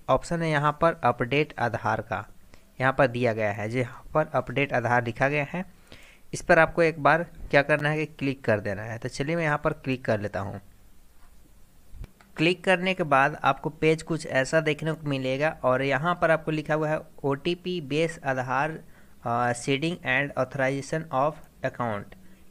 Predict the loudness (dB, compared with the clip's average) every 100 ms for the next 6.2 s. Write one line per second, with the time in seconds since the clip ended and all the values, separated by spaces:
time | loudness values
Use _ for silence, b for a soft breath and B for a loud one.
0 | -12 0 2 2 0 -2 -2 -2 -2 -4
1 | -2 0 0 -2 -2 2 0 0 -4 -2
2 | 0 -2 -4 -4 -4 -6 -6 -6 -2 -2
3 | -4 -6 -4 -2 -2 -2 -8 -20 -18 -6
4 | -6 -6 -12 -18 -20 b b b -6 -4
5 | -2 -2 0 0 0 2 0 -2 0 2
6 | 2 -2